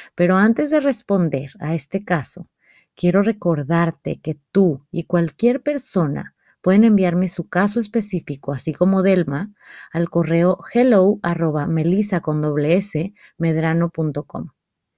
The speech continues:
Y yo estaré seleccionando semana tras semana un caso y responderé de manera en que no solo nutra a la persona que hizo la pregunta, sino a toda mi hermosa y querida audiencia.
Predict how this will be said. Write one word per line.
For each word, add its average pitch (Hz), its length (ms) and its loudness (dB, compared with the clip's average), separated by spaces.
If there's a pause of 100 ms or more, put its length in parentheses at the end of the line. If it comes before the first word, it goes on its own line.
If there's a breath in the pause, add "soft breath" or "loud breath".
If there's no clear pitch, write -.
(280 soft breath)
Y 247 200 2
yo 262 260 2
estaré 180 360 0
seleccionando 160 720 -2
semana 151 500 -2
tras 208 220 -2
semana 202 480 2 (320 soft breath)
un 214 180 2
caso 202 580 -2
y 175 140 0
responderé 165 540 0
de 170 100 4
manera 170 340 2
en 175 100 0
que 165 120 -4
no 160 140 0
solo 180 280 -2
nutra 160 640 -2
a 156 120 -6
la 151 120 -4
persona 165 480 -4
que 175 120 -2
hizo 151 200 -4
la 139 120 -4
pregunta, 143 600 -2 (320 soft breath)
sino 147 320 -4
a 143 100 -6
toda 156 280 -2
mi 185 220 0
hermosa 170 480 -2
y 165 60 -2
querida 143 520 -6 (120)
audiencia. - 680 -8